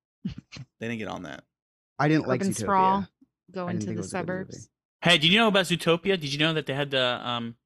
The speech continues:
Speaker 4: over in England, there was a band called Zootopia? So they couldn't name Zootopia Zootopia in England. That's why they had to name it, uh, Zootopia, Zootopia, uh, what, what, what they name it? Uh,
Speaker 3: Oh, are
Speaker 4: Zoo-
Speaker 3: you serious? Autopia.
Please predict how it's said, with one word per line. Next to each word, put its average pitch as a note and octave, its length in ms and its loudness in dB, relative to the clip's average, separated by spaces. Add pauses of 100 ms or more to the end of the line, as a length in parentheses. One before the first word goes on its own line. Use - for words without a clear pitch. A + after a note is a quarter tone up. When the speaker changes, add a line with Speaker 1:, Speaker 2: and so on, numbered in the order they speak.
Speaker 4:
over C3+ 180 2
in B2 100 2
England, D#3+ 520 -2 (300)
there C#3 60 2
was B2+ 100 2
a B2+ 60 0
band A#2+ 380 0
called A#2+ 320 -6
Zootopia? C#3 680 -2 (340)
So B2+ 180 2
they A#2+ 120 2
couldn't C#3+ 300 -2
name C3 260 2
Zootopia B2 540 -4
Zootopia A#2+ 400 -6
in A#2 100 -2
England. C#3 340 -6 (120)
That's B2+ 180 -2
why B2 120 2
they A#2+ 140 0
had A#2+ 220 -2
to - 140 -12
name A#2+ 260 -2
it, - 80 -14 (120)
uh, A#2 140 -2 (240)
Zootopia, A#2+ 480 -2
Zootopia, B2+ 880 0
uh, B2 40 -4
what, B2 160 -8
what, C#3 140 -6
what D3+ 100 -2
they E3 100 0
name E3+ 180 -4
it? E3 100 -10 (140)
Uh, A#2+ 320 -2
Speaker 3:
Oh, B2+ 280 0
are C3+ 80 4
Speaker 4:
Zoo- D3+ 40 6
Speaker 3:
you D3+ 60 4
serious? C#3 300 0
Autopia. C#3+ 640 2